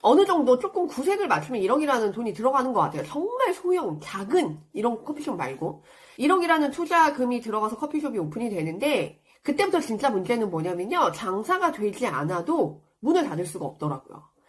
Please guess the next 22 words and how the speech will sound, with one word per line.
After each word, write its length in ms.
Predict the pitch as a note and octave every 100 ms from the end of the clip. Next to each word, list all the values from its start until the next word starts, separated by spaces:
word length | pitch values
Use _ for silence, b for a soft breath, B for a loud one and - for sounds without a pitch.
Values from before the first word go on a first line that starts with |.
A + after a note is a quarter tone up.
| b b
왜냐면 640 | A3+ C#4 D#4+ C4 C4+ G#3
내가 460 | D#3+ A3 C4+ B3+ B3+
한 180 | C4+ C#4
삼 240 | E4+ F#4+
개월 220 | G4 F#4+
해봤는데 560 | F#4 F4 E4+ B3+ G3 F#3+
장사가 380 | G3 G3 D4 C#4
되지 220 | G#3 G3+
않아요. 560 | E3 D3 E3 D3 D3+ D3+ - _ -
장사가 320 | A3 A#3+ D#4
되지 200 | C4 G#3 B3+
않아서 280 | F#3+ G3+
가게를 400 | A#3+ F#3+ G#3+ A#3
내놓고 300 | G3+ F3 A3
그만두려고 680 | - G#3+ A3 G3 F#3+ G3+ G#3+
해도 600 | G#3+ F#4+ - F4+ E3 D3+ b b b b
가게가 320 | - D4+ D4+
나가야 400 | - E3+ D#4+ D#4
그만둘 300 | A#3+ G#3+ F3
수 120 | D#3
있는 160 | C#3+ C#3+
거잖아요. 520 | D3 C3+ B2+ G#2+ F#2+